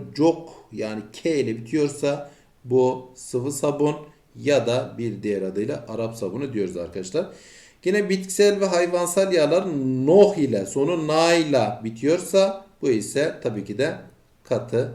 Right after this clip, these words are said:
sabundur. Dolayısıyla X ve Y ne oldu burada arkadaşlar? Sabun oldu. Petrol türevlerinden elde ediliyorsa ve on iki karbonluysa buna da ne diyoruz arkadaşlar? Tabii ki de deterjan diyoruz. Şıklarımızı okuyalım.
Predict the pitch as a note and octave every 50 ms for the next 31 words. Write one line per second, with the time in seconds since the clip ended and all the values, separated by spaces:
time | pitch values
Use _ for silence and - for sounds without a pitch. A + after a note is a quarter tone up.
0 | - - - - - A2+ G2+ G2+ F#2+ F2+ F2 E2 E2+ - B2 C3 C#3 C#3 C3+ C#3
1 | B2+ A#2 G2+ A#2 C#3+ D3 C#3+ - - B2+ A2+ G#2 G2+ G#2 B2 C#3+ D3 C3+ A#2 A2+
2 | G#2 G#2 G2+ G2 G2+ G2+ G2+ G2 - - G2 - - C#3+ D3+ E3+ - - - _
3 | _ _ - - - B2 A2+ G#2+ G#2 F#2+ G2+ G#2+ A2+ B2 C#3 D3+ - - - -
4 | - - - A2+ A2 G#2+ G2 F#2 G2 F#2 F2+ - - - - - - - - -
5 | _ _ _ _ _ _ _ - - D#3 D#3 D#3 - F#3 G3+ A#3 B3 A3+ - -
6 | F#3+ F#3 F3+ E3+ D#3+ D3+ D#3 D#3 D3 D3+ D3+ D3 D3 F3 F3+ F3 D#3 C#3+ C3+ B2+
7 | B2+ B2 A#2 A#2+ A#2 B2 C3 C#3 C3+ C3 - - G3 G#3 G#3+ G#3 - B2+ B2+ B2+
8 | B2+ - - - D#3 E3+ G3 G3+ G3 - F3 D3 - D3 C3 B2 A#2+ A2+ A2+ A2+
9 | A2+ G#2+ G#2+ G#2 G2+ F#2+ - - - - C#3 C#3 D#3 F#3+ A3 A#3 - - C3 C#3+
10 | D3 D#3 D3 B2 A#2+ A2+ A2+ C#3 D#3 C#3+ C#3+ C3+ A#2+ A2+ A2 G#2+ G#2 G2+ - A2+
11 | G#2+ G2 - - - A2 - - - C3 A2+ G#2 G#2 G2 - A2+ B2 E3 F#3+ G3+
12 | F#3+ - - - A#2 A2+ A2+ A2+ A2 F#2+ F2+ F2 E2+ E2 F#2 G2 A2+ C#3 E3 F#3+
13 | G#3 G3 - - - - G#2+ G2+ - - E2 - - - - B3 - - - G#3+
14 | G#3+ G#3+ G#3+ G#3+ G#3 G#3+ A3 G3 G3 - E3 C3+ C3 D3+ F#3+ B3+